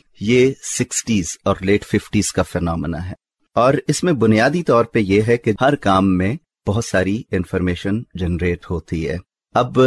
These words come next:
اگر وہ عوام کے لیے، عوام کے پیسے سے ہو رہی ہے، تو عوام کو اس کے بارے میں جاننے کا بھی حق ہے۔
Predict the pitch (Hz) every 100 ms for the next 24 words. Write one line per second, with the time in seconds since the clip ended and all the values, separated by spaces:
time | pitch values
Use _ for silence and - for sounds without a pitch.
0 | - 110 98 92 92 90 87 101 131 120
1 | 110 92 98 98 - 90 90 110 117 113
2 | - 92 - 95 - 92 92 - 92 104
3 | 90 85 82 - - 87 82 82 90 87
4 | - 98 95 104 110 127 135 131 127 120
5 | 120 104 104 101